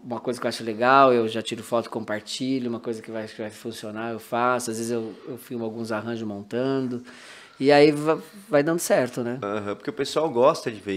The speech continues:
Speaker 2: isso, né? As
Speaker 1: Gosta.
Speaker 2: pessoas gostam de ver, porque, assim, todo mundo tem, teoricamente, as pessoas estão ali acompanhando, tem um ambiente que,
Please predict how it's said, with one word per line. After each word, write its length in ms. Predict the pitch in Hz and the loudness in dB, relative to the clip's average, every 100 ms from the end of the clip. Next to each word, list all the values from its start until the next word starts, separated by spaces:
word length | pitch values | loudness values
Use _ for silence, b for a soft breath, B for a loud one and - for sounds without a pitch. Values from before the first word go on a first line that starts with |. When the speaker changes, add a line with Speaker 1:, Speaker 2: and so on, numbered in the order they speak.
| 95 | -4
Speaker 2:
isso, 160 | - | -4
né? 80 | 101 | 0
As 40 | 113 | 2
Speaker 1:
Gosta. 60 | 110 | 2
Speaker 2:
pessoas 380 | 113 - 139 110 | -2 0 0 0
gostam 480 | 101 117 135 - | 2 4 4 -2
de 140 | 117 104 | -12 -6
ver, 120 | 107 | -6
porque, 240 | - 147 B B - | -4 -6 B B -12
assim, 260 | 127 147 | -8 -8
todo 260 | 110 180 220 | -2 -2 0
mundo 200 | 196 196 | -2 -2
tem, 540 | 196 185 170 147 131 - - | 2 2 2 -4 -8 -16 4
teoricamente, 800 | 131 123 135 127 113 107 120 127 | 10 12 12 10 6 2 0 0
as 60 | 120 | -6
pessoas 320 | 120 - 120 | -6 -6 0
estão 140 | 135 | 4
ali 100 | 123 | 6
acompanhando, 720 | 123 131 123 123 117 151 160 113 B B B _ | 4 2 4 6 8 6 4 0 B B B _
tem 200 | - 151 | 4 4
um 100 | 165 | 4
ambiente 540 | 165 156 156 143 151 - | 2 2 2 0 -2 -4
que, 340 | 156 151 143 | 0 0 -2